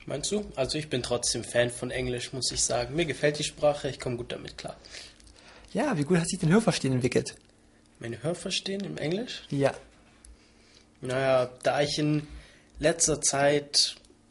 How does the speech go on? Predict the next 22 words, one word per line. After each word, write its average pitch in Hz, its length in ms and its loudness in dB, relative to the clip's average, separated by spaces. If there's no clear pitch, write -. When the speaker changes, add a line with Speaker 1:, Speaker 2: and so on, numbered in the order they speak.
Speaker 1:
also 120 260 -4
so 120 220 2
im 117 120 -2
letzten 127 720 0
halben, 131 280 0
dreiviertel 135 580 0
Jahr, 139 340 2
unglaublich 156 600 2
viele 180 380 2
Filme 196 560 0
auf 160 160 -2
Englisch 165 480 0
gesehen 147 440 -2
hab, 139 220 -2
denke 143 300 4
ich, 131 160 2
das - 200 2
hat 143 120 -2
sich - 140 2
ziemlich 143 340 0
gut 143 160 -4
entwickelt. 117 580 -4